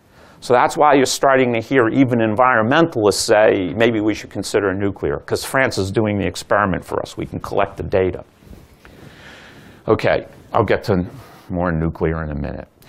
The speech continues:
So what this is telling you and what the French have shown is you have to cut the tie between carbon use and energy. It's the only solution.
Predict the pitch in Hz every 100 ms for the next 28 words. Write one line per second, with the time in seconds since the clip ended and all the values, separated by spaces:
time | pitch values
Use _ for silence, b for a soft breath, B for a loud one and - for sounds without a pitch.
0 | B B - 180 147 147 - - - 160
1 | - - 190 190 143 110 110 139 139 101
2 | 165 170 - 98 - 117 107 104 101 120
3 | - 170 165 165 - - - 156 - 110
4 | - - 143 139 110 98 - 120 107 101
5 | - 123 120 110 101 98 95 - 95 92
6 | 92 85 - - 101 - 123 127 113 -
7 | 101 95 90 -